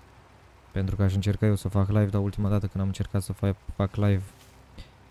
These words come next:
internetul nu prea mă ajută unde sunt eu acum. Cei care ați fost pe, pe live-urile trecute, cu siguranță știți.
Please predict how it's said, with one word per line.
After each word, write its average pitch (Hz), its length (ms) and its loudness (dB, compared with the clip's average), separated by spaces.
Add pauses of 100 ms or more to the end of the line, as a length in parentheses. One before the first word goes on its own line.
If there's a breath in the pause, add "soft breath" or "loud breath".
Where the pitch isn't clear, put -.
(440)
internetul 98 680 2
nu 101 100 4
prea 98 200 2
mă 92 100 4
ajută 90 300 0
unde 92 200 2
sunt 90 300 -4
eu 90 80 2
acum. 92 240 0
Cei 87 180 -2
care 92 160 0
ați 90 100 0
fost - 180 -6
pe, 90 400 0
pe - 80 0
live-urile 92 440 2
trecute, - 360 -2
cu - 120 -2
siguranță 95 440 0
știți. - 380 -2